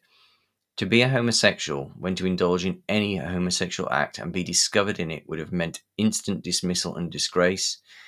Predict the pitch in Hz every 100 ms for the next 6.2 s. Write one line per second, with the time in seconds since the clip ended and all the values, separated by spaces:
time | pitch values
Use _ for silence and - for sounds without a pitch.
0 | - - _ 95 107 110 104 - 90 92
1 | - 82 - 104 110 101 90 90 92 90
2 | _ _ - 120 117 107 135 82 - 69
3 | 71 71 - - - - - - 69 69
4 | - - _ - - - - - - 82
5 | - 78 76 92 90 71 - - 80 80
6 | 71 87